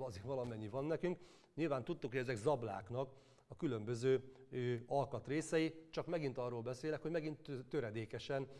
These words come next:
sikerült megtalálni. Ö, na most ezek után nagyon szépen be lehet helyezni a már ismert, <clears throat> például a kiváló és csodálatos kerepesi, ö, ö, ö, vagy a zsámbéki,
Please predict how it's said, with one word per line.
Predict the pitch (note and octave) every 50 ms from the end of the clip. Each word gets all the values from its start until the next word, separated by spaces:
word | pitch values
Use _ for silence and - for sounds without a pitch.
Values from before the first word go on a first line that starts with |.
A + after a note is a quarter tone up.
| - -
sikerült | - - C#3 A#2 C3+ B2 B2+ A#2+
megtalálni. | A#2+ C3+ A#2+ - - G#2+ F2+ E2+ D#2+ D2+ D2 D2 - - - - - - _ _ - - - - _ _ _ - - - - - -
Ö, | C3+ C#3 C#3 C3 C3+ C3+ C3 - - - - - - -
na | -
most | C#3 D#3 D3 D3+
ezek | G#3+ F3 E3 D3 -
után | D3 D3 - F3+ E3+ E3+ E3+ D#3 D3+
nagyon | F3+ D3 B2 A#2+
szépen | A2 - D3+ C#3 - - C3 C3
be | C3+ C#3
lehet | A#2+ A2 G#2+ -
helyezni | - C#3+ C#3+ C#3+ C#3 C3+ B2+ C#3
a | D3 - - D#3
már | D3+ C#3+ C#3 C3 B2 B2
ismert, | C3+ D3+ - - A2+ A2 A#2 B2+ C#3 - - - - - A3 A3 E3+
<clears throat> | C#3 A#2+ G#2 - - -
például | C3+ C3 B2 B2 B2+ B2
a | A#2+ A#2 - - - - -
kiváló | - E3+ D3+ C#3 C3+ B2+ B2+ C3 B2+
és | A#2
csodálatos | - D#3 C#3 B2 A2+ A2 A#2 A2+ -
kerepesi, | - C#3+ A#2+ A#2 G2+ - A2 - - A#2 A2+ - - - - - - - -
ö, | - A#2+ A#2 A2+ A2+ G#2+ G#2 - - - - -
ö, | - - A2+ A2 G#2+ G#2+ G#2+ G#2+ G#2+ G#2+ G#2 G2+ G2 - - - - -
ö, | - A2 G#2+ A#2+ A2+
vagy | G#2 A2 A2
a | A2+
zsámbéki, | G2+ C#3 D3 D3 C#3 A#2 B2 A#2+ A#2 A#2+ B2+ A#2 G#2+ -